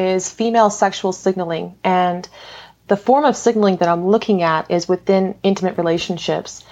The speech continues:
And that's with the use of pubic hair removal. And right now I'm looking at intimate apparel as well.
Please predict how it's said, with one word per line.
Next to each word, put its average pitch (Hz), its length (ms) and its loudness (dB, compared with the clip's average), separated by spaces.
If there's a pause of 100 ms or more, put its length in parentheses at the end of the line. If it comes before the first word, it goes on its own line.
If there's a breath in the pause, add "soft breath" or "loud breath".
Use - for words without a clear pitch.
(320 loud breath)
And 180 240 0
that's 185 580 0
with 175 380 2
the 185 80 2
use 185 240 2
of 170 160 2
pubic 247 240 0
hair 226 100 4
removal. 202 560 4
And 175 400 -2
right 175 180 2
now 180 200 4
I'm 202 100 4
looking 175 240 -4
at - 60 -6
intimate 175 260 -6
apparel 160 460 -2
as 151 100 -8
well. - 340 0